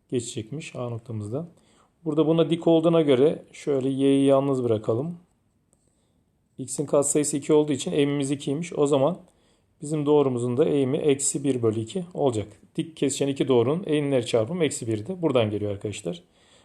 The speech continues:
O zaman yazalım, y eşittir eksi x bölü iki olacak. Eksi dört verince birden geçeceğine göre eksi dört verirsek eksi dört bölü ikiden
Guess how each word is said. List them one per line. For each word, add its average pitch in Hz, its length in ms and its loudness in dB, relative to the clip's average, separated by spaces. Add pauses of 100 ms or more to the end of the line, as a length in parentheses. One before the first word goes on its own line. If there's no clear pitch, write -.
(200)
O 156 60 -6
zaman 156 180 2
yazalım, 139 360 4
y 143 220 4
eşittir 135 540 -4
eksi 139 420 -2
x - 220 -6
bölü 120 200 2
iki 120 200 -4
olacak. 147 460 2 (680)
Eksi 139 340 0
dört 175 260 4
verince 165 500 4
birden 156 380 2
geçeceğine 156 500 2
göre 127 220 4
eksi 135 200 0
dört 160 220 4
verirsek 139 600 0
eksi 143 320 -4
dört 160 240 4
bölü 120 180 2
ikiden 135 420 0